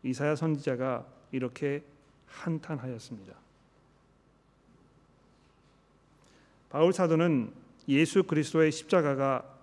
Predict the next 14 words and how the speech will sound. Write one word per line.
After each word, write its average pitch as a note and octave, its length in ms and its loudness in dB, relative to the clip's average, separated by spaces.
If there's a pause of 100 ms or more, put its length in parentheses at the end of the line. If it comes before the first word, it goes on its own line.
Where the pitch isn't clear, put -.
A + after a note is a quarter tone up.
(760)
멸망하는 F3 760 6
사람들에게는 D3+ 960 2
미련한 D#3+ 540 2
것이라고 C#3 760 -2 (360)
이렇게 C#3+ 420 0
이야기하였습니다. C3+ 1080 -2 (2000)
여러분의 C#3 380 0
눈에는 C3+ 520 -2 (1400)
예수 C#3+ 380 -4
그리스도의 C#3+ 500 -4
십자가 D3 480 -8
사건이 A#2+ 600 -12 (1160)
하나님의 E3+ 400 2
능력이요, C#3+ 680 0